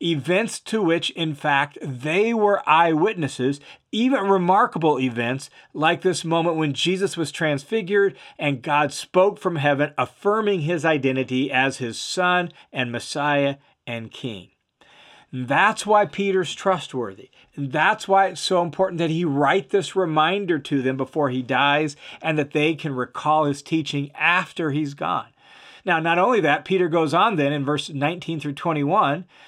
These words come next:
to say that his eyewitness testimony confirms the prophetic word. And the prophetic word is trustworthy because it's not mere human words, but it's the word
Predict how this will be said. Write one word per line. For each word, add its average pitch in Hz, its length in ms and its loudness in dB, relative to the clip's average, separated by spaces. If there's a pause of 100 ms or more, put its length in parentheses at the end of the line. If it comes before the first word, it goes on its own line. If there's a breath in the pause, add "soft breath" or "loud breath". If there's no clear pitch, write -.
(160 loud breath)
to 151 140 -4
say 156 420 2
that 143 300 0 (340 loud breath)
his 233 460 0
eyewitness 190 720 2
testimony 139 920 -4 (260 soft breath)
confirms 175 920 0
the 160 120 2
prophetic 185 600 0
word. 226 360 0 (440 soft breath)
And 180 300 2
the 170 180 -2
prophetic 190 560 2
word 214 480 0
is 180 220 0
trustworthy 123 920 0 (200 loud breath)
because 190 300 0
it's 147 160 0
not 170 540 2
mere 208 240 0
human 180 400 0
words, 143 540 0 (240 soft breath)
but 147 120 4
it's 143 160 -4
the 151 200 0
word 175 680 2